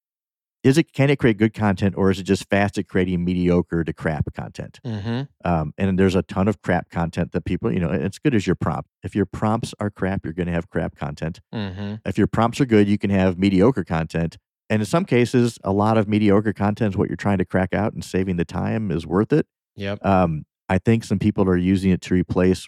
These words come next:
Speaker 1: where they need really good content sometimes, and it's generally not up to the challenge on that yet.
Speaker 2: Yeah.
Speaker 1: So it's, it's, do we see people use it the right way? Um, you know, has big S E O value. I think it can fill out a decent, like, Amazon listing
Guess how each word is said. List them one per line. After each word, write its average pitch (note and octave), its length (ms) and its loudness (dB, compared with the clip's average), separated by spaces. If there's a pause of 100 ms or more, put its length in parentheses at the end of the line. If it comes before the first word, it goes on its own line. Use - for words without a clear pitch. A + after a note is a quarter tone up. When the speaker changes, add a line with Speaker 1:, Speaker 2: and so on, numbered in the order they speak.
Speaker 1:
where F2+ 260 2
they F2 140 4
need F2 280 0
really F2 360 -2
good - 300 0
content D2+ 480 -6
sometimes, D#2+ 540 -6
and F2 80 -2
it's - 180 -10
generally F2 360 -6
not D2+ 220 -6
up - 140 -10
to - 80 -14
the C#2 100 -10
challenge - 400 -8
on - 100 -10
that D#2 240 -10
yet. F2+ 240 0 (100)
Speaker 2:
Yeah. G2 380 -4
Speaker 1:
So A2+ 180 4
it's, G#2 180 2 (120)
it's, - 240 -6 (280)
do B2 160 8
we A#2+ 160 8
see A2 380 4
people G2 300 0
use F#2 260 4
it F2+ 220 2
the F2+ 80 2
right F2 200 2
way? E2+ 300 0 (560)
Um, D#2+ 460 -2 (240)
you G#2 140 0
know, E2+ 60 2
has F2 140 2
big E2 200 0
S D#2+ 180 -4
E D#2+ 80 0
O D#2+ 100 0
value. D#2+ 500 0
I F2 120 -4
think F#2 240 0
it F2 200 0
can F#2 120 -6
fill F#2 240 0
out F2+ 160 2
a E2+ 60 0
decent, E2+ 500 -4 (200)
like, E2+ 200 -6
Amazon F#2+ 720 -2 (180)
listing D#2 440 -6